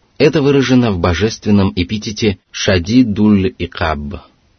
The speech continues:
суровый в наказании. В-четвертых, священный Коран призывает грешников и ослушников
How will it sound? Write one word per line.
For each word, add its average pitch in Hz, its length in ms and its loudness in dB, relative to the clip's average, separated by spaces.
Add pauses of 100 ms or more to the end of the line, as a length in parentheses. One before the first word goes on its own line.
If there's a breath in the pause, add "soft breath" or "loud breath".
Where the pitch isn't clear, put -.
суровый 98 640 0
в 85 80 -4
наказании. 73 720 -8 (920 soft breath)
В-четвертых, 90 760 -4 (260)
священный 104 680 -2
Коран 92 400 -4
призывает 92 600 -2
грешников 82 760 -6
и 90 80 -2
ослушников 85 840 -6